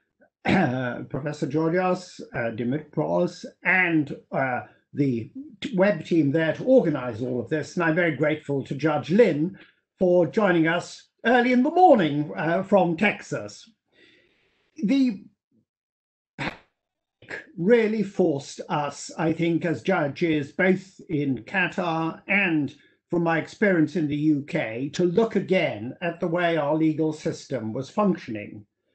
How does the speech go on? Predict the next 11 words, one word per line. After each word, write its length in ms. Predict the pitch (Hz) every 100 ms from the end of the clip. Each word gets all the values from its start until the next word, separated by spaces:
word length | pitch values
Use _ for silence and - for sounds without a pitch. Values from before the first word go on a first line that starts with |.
| _ _
because 260 | 165 196 202
it 120 | 214
was 160 | 208 -
quite 360 | 269 247 196 -
clear 420 | 180 147 117 120
we 220 | 135 165
could 420 | - - 254 190
not 520 | 185 185 160 - - - _ _
allow 460 | 156 160 185 196 196
the 120 | 170
courts 600 | 165 175 165 151 - -